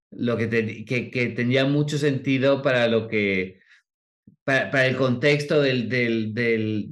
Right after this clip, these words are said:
de la película y las cosas que pasaban. Entonces, eh, ma-, más allá de todo lo que hablamos de,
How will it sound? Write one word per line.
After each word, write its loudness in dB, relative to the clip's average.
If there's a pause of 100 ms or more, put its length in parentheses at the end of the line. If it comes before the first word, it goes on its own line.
de 2
la -2
película -2
y 0
las -6
cosas -4
que -6
pasaban. -6 (640)
Entonces, 2 (1120)
eh, 2
ma-, -4
más 2
allá 6
de 4
todo 4
lo 6
que -4
hablamos -2
de, 2